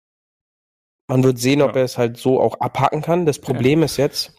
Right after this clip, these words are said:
Speaker 2: Wie du, wie du
Speaker 1: dass
Speaker 2: gesagt
Speaker 1: das nächste
Speaker 2: hast, gegen
Speaker 1: Major
Speaker 2: mich, gegen,
Speaker 1: hab ich
Speaker 2: gegen den Birdie verliere ich gerne. <laughs>
Speaker 1: Das ist es, ja. Also dann im Matchplay, äh, will man dann lieber gegen einen Birdie verlieren als gegen einen Quadruple Bogey, weil dann weiß man, dass man halt schlechter <laughs> weiß im Quadruple Bogey.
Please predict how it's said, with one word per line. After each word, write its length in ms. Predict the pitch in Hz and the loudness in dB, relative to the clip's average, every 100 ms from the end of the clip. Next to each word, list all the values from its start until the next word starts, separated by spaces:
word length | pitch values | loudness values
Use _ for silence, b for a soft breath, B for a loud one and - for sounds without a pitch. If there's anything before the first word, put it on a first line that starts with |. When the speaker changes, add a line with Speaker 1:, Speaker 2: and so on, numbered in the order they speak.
| b - | b -6
Speaker 2:
Wie 100 | 120 | -2
du, 280 | 143 156 | 0 0
wie 60 | 120 | -2
du 140 | 127 | -2
Speaker 1:
dass 140 | 143 127 | -2 0
Speaker 2:
gesagt 220 | 151 - | 0 2
Speaker 1:
das 0 | |
nächste 100 | 135 | 2
Speaker 2:
hast, 140 | 131 - | 0 0
gegen 120 | 156 | 2
Speaker 1:
Major 120 | 123 | 2
Speaker 2:
mich, 300 | 170 165 170 | 2 2 2
gegen, 60 | 151 | 0
Speaker 1:
hab 140 | 139 | -2
ich 180 | 143 - | -4 -4
Speaker 2:
gegen 180 | 139 127 | -4 -4
den 160 | 120 | -4
Birdie 320 | 113 107 135 147 | -2 -2 -2 -6
verliere 460 | 151 - 147 151 | -8 -6 -4 -4
ich 100 | 156 | -4
gerne. 380 | - 170 160 - - - | -6 -6 -6 -8 -10 -10
<laughs> 840 | - - - _ - _ _ _ | -10 -14 -20 _ -20 _ _ _
Speaker 1:
Das 180 | 156 - | -4 -2
ist 100 | 190 | 2
es, 260 | 147 - - - | 0 0 -14 -4
ja. 220 | 131 151 - - | -2 0 -2 -4
Also 300 | 127 127 123 _ _ - | -2 -2 -4 _ _ -4
dann 300 | 127 131 139 | -2 0 0
im 180 | 127 | 0
Matchplay, 600 | 127 123 - 170 170 170 - | 2 0 -2 0 2 0 -2
äh, 420 | - 143 143 139 - - | -2 0 0 -2 -4 -8
will 240 | 95 139 | 0 2
man 180 | 143 143 | 2 2
dann 140 | 139 | 0
lieber 260 | 135 139 147 | 0 0 0
gegen 220 | 139 139 | 0 0
einen 160 | 131 123 | 0 2
Birdie 280 | 123 131 139 | 2 0 -2
verlieren 320 | - 143 143 | -2 0 2
als 160 | 135 | 2
gegen 220 | - 135 127 | 0 0 0
einen 100 | 123 | 0
Quadruple 460 | 135 131 160 170 | -2 0 2 2
Bogey, 400 | 123 117 110 107 | 2 -2 -2 -2
weil 200 | 107 110 | 0 2
dann 220 | 110 117 | 2 0
weiß 220 | 117 120 - | 0 0 0
man, 160 | 131 | 0
dass 160 | 127 123 | 0 0
man 180 | 123 120 | 0 2
halt 320 | 120 117 - - | 0 -2 -10 -12
schlechter 440 | - 151 - 151 | -2 0 0 -2
<laughs> 0 | |
weiß 240 | 117 117 - | -2 0 0
im 80 | 143 | 2
Quadruple 540 | - 135 135 131 139 | 0 0 0 0 0
Bogey. 400 | 123 135 151 | 2 0 0